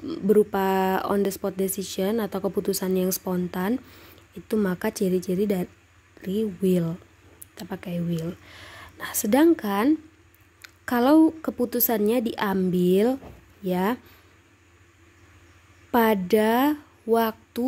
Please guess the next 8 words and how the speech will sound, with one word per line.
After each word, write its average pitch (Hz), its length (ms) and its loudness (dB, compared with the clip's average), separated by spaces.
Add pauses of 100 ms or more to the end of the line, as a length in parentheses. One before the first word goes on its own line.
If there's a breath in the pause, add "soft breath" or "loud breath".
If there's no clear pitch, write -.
sebelum 208 560 0
sekarang 185 600 -4
atau, 208 400 -4 (640 loud breath)
eh, 208 320 2
sebelum 208 480 2 (440)
kita - 280 -6
omongkan, 185 800 -2
ya. 180 480 -2